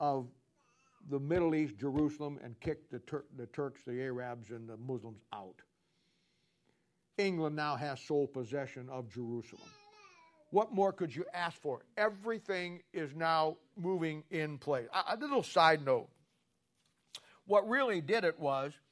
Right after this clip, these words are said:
that the R A F, the Royal Air Force, their squadron of, of planes flew over Jerusalem before Allenby ever even attacked. And he had so many planes that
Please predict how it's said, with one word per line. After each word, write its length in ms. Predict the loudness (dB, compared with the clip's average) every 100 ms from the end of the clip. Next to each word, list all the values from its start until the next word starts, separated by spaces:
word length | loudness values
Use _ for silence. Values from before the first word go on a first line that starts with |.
| _ _ _ _ _ _ _
that 240 | 2 2 2
the 320 | 2 2 -2 0
R 260 | 6 6 8
A 180 | 8 8
F, 200 | 6 2
the 220 | -2 -2 -2
Royal 400 | 0 2 2 -2 -10 -2
Air 180 | 0 0
Force, 340 | 0 -2 -2 -8 _ _ _ _ 0
their 160 | 2 2
squadron 720 | 0 2 4 6 4 0 -2
of, 100 | -2 -4 0
of 280 | 2 2 -2
planes 520 | 2 2 2 -4 -10 -14 -20 _ _ _ _
flew 400 | -10 -4 0 6
over 640 | 10 12 12 8 0 -2 -4 _ _ _ _ _ -10
Jerusalem 960 | 0 2 4 4 2 -2 -2 -2 -4 -12 _ 0
before 380 | 2 8 10 10
Allenby 520 | 10 8 6 4 4
ever 260 | 4 2
even 260 | 2 0 0
attacked. 600 | -2 0 0 -2 -6 -20 _ _ _ _ _ _ _ _ _ -2
And 120 | 2
he 80 | 4
had 240 | 4 4 0
so 200 | 0 2
many 260 | 2 0
planes 800 | -4 -4 4 4 4 0 -4 0
that 200 | 2 2